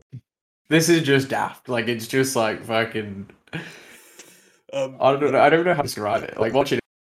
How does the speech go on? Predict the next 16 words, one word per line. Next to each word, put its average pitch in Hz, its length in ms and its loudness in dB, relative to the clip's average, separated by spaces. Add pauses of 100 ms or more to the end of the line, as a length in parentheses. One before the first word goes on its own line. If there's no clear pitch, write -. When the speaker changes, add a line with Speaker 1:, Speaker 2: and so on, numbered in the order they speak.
(140)
Speaker 1:
it's - 140 -6
just 139 180 0
funny. 131 380 -2
Like, 113 120 -6
it's - 200 -8
just, - 300 -8
I 107 140 0
don't 98 120 -6
know, 92 140 -6
it's 95 140 -10
not 104 140 0
offending 101 380 -6
anyone, 98 380 -6
I 101 140 -6
don't - 140 -10
think. - 460 -14